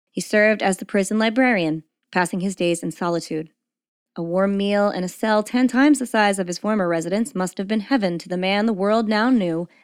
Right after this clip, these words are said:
as the Denver Spider-Man. Theodore Edward Coneys entered the prison on November eighteenth, nineteen forty-two, and died in the prison's hospital on May sixteenth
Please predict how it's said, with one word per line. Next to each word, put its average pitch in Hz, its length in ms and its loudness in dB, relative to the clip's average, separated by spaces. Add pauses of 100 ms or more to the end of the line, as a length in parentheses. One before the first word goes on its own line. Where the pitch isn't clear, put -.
as 175 140 -2
the 208 100 0
Denver 170 380 -2
Spider-Man. 151 680 -6 (680)
Theodore 220 360 4
Edward 180 320 -2
Coneys 262 420 4
entered 214 300 0
the 226 80 0
prison 196 360 -2
on 170 140 -4
November 180 400 -2
eighteenth, 185 500 -6
nineteen 180 360 -2
forty-two, 202 600 -2 (360)
and 240 120 4
died 220 340 4
in 196 120 -2
the 214 60 0
prison's 220 340 0
hospital 170 540 -6 (240)
on 180 180 0
May 196 140 2
sixteenth - 580 -4